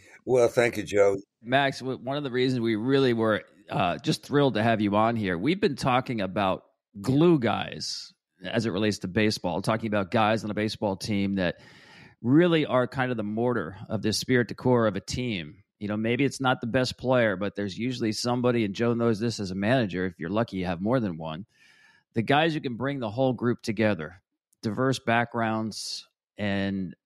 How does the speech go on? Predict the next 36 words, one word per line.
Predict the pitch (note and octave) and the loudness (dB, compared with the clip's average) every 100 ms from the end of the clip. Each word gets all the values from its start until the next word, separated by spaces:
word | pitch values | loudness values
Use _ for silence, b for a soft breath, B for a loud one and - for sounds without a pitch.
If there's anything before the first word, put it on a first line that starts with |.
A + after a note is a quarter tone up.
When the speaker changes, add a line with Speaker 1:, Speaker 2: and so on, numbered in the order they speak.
| - | -10
Speaker 2:
be | G2 C3 | 0 2
that | B2+ G#2+ | 4 2
one | G#2 A#2+ C3 | 2 0 0
guy | A#2 A2+ A2+ G#2 F#2 | 2 2 4 2 0
who | F2+ G#2+ | -4 -8
can | - A2 G2 F#2 F2 - _ _ | -6 -4 -2 -2 -6 -12 _ _
be | - A#2+ | -2 -2
the | |
bridge | G#2 G#2+ A#2 F2+ - - - _ _ | -2 0 2 0 -2 -12 -14 _ _
to | - | -10
teammates. | F#2+ A#2+ A2 F2+ E2+ - - - b b b b b b _ - | -6 -2 -2 -2 -4 -8 -10 -12 b b b b b b _ 0
And | C3+ | 4
we | E3+ | 4
thought | F3+ F3+ E3 | 4 2 2
about | D3 C#3 F2+ | 2 0 0
you | B2+ D#3+ D#3 | -4 -2 -2
when | B2 | -2
it | G#2 | -4
came | - B2+ A#2 G2+ | -2 0 0 0
to | A#2 G#2+ G#2 - _ - | 2 4 2 0 _ -2
a | A2+ | -2
glue | G2 B2+ D3 | 0 2 2
guy | B2 B2 B2 A#2+ A#2 - _ - | 4 2 4 2 -2 -8 _ -6
in | B2 | -4
a | A#2 | -4
band. | F#2 D3 D#3+ B2+ D#2+ - - - _ _ _ _ _ _ - | 0 2 2 2 -2 -12 -18 -20 _ _ _ _ _ _ -4
Why | D3 | 0
don't | A3+ A#3 | 0 -2
you | |
talk | E3+ E3+ D#3 E3 | 0 2 4 2
about | C#3 A#2+ A#2 F2+ - | 0 2 2 0 -8
your | A#2 A#2 C#3+ D#3 | -10 -4 -2 -2
role | C3 C3+ C3 B2 - | 0 2 4 2 0
in | B2+ | -2
the | A#2 | 0
band | G2+ A#2 C3 A#2+ G2 G2 E2+ | -2 2 4 4 2 -2 -6